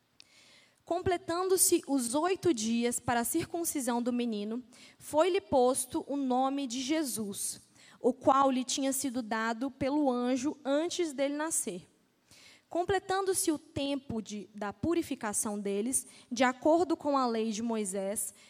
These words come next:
José e Maria o levaram a Jerusalém para apresentá-lo ao Senhor. Como está escrito na lei do Senhor: todo primogênito do sexo masculino será consagrado ao Senhor. E para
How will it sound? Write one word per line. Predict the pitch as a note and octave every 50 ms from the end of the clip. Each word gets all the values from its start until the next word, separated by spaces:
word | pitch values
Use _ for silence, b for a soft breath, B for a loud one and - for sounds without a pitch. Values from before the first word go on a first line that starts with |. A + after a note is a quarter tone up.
| B B B
José | A#3+ A#3 B3+ C#4+ C#4 B3 A3 B3+ C4+ D4 D#4+ E4 -
e | - D4
Maria | C#4 C4+ B3+ B3 B3+ B3+ B3 C4+ C4+ -
o | B3+
levaram | D4 D4+ D4 D4+ B3 B3+ B3+ C4 C4 C#4
a | C#4 C4+
Jerusalém | B3+ C#4 C4+ C4 C4 B3 C4+ C4 B3+ A#3 A3 A3+ A#3+
para | B3 - A#3+ A3 A3+ A3 A3+ - -
apresentá-lo | - A3 A3+ - _ - D#4+ E4+ F#4+ F#4 F#4 F#4+ F#4 F4+ - - C#4+ C#4 C#4+ D4+ D4+
ao | D4
Senhor. | D4+ - - E4+ D#4+ C#4 A3+ G#3 F#3+ - - _ _ B B B B B B B
Como | - C#4 C#4+
está | D4 - - - C#4+ C#4
escrito | C#4 - - - D4 C#4+ D4+ - D4
na | C#4 C4 B3+
lei | B3+ B3 C4
do | B3 A#3+
Senhor: | - - C#4+ B3+ A#3 G3+ F#3 - -
todo | - _ D4 D4 D#4+ D4+ F#4+
primogênito | - D#4+ D4 C#4 C4 B3 A3+ G#3+ A3 G#3 G3+ G3+ G#3 G#3 - A3
do | G3 F#3 G#3+
sexo | - - - A#3+ G#3 G#3 - - -
masculino | A#3 A3 A#3 - - D4 C4 B3+ C4+ C#4+ D4
será | C#4 D4+ C4+ C4 C4+
consagrado | C4+ - D#4 E4 F4+ - - E4 D#4 D4 C4+ C4 B3+ C4+
ao | C#4+
Senhor. | - - D#4 D#4 C#4+ G3+ - - - _ _ _ _ _ _ B B B B B B B B B B B B B B _ _
E | - - D4+ D#4 C#4+ B3 G3+ - - - - _ _ _ _ _ _ _ _ _ - -
para | - B3 A#3 A#3 A3+